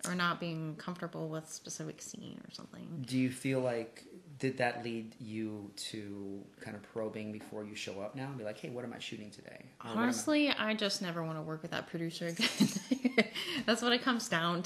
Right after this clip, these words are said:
Speaker 1: to. Or if I get injured, it's like, I don't really wanna contact that producer again. Sorry. <laughs> Um, I've also had, like, bait and switch. Um,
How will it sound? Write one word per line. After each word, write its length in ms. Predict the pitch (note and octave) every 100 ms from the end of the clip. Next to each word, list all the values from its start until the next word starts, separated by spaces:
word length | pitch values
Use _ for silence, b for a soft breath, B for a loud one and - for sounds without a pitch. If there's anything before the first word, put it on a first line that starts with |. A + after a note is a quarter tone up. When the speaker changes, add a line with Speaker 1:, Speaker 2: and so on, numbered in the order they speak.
| -
Speaker 1:
to. 380 | E3+ E3+ E3+ F3 B B
Or 140 | G3+
if 100 | A3+
I 60 | A#3
get 200 | A#3 -
injured, 600 | F3+ G3+ G#3+ F#3+ F3+ F3
it's 180 | F3+ F3+
like, 200 | G3+ F#3+ -
I 180 | C#4 E4
don't 280 | F4+ E4 G3+
really 240 | A3 A3+
wanna 440 | A3 A3+ G#3+ G#3 F#3+
contact 440 | - B3+ D4 A3+
that 180 | E3+ F3
producer 420 | F#3 F3 D#3+ -
again. 500 | - - D#3 D#3+ E3+
Sorry. 540 | E3+ G3 G3 F3 F3+ G#3+
<laughs> 40 | - - G3+ - B B B B -
Um, 380 | F3+ G3 G3+ G3
I've 140 | G#3+
also 240 | A3 - G#3
had, 260 | F#3+ F3+
like, 100 | E3 D#3+ -
bait 220 | D#3+ D#3
and 100 | - F3+
switch. 520 | - D#3 - - - - _ -
Um, 480 | E3 E3 E3 E3